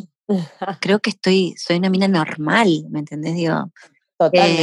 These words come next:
Speaker 2: eh, y creo
Speaker 1: pero está buenísimo ese
Speaker 2: sí,
Speaker 1: mensaje, ¿eh?
Speaker 2: sí, y me di cuenta que está buenísimo, está buenísimo, me, me parece que está buenísimo para, para todas nosotras, ¿viste? Decir, "Dale, ya está, el cuerpo hegemónico, ¿cuántas lo tienen?". Eh,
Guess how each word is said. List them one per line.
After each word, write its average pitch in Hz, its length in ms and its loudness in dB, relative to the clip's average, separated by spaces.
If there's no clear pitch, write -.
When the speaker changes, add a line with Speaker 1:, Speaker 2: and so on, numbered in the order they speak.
Speaker 2:
eh, 151 80 2
y 165 80 -2
creo 208 260 4
Speaker 1:
pero 156 120 -6
está 247 160 2
buenísimo 247 400 2
ese 247 120 6
Speaker 2:
sí, 254 40 6
Speaker 1:
mensaje, 254 600 2
¿eh? 220 80 2
Speaker 2:
sí, 185 240 -2
y 175 80 -12
me 202 140 0
di 240 120 0
cuenta 220 320 2
que - 80 -10
está - 180 -6
buenísimo, 165 560 -8
está 160 380 -2
buenísimo, 165 540 -2
me, 147 160 -4
me 139 200 0
parece 156 340 0
que 156 80 -16
está 160 160 -2
buenísimo 160 500 2
para, 147 360 -6
para 165 200 2
todas 190 480 2
nosotras, 160 600 -8
¿viste? 156 240 -6
Decir, 156 240 -12
"Dale, 156 360 -6
ya 151 80 0
está, 156 420 -2
el 160 120 -2
cuerpo 185 300 0
hegemónico, 170 880 0
¿cuántas 202 480 2
lo 160 100 -12
tienen?". 143 440 -12
Eh, 127 320 -10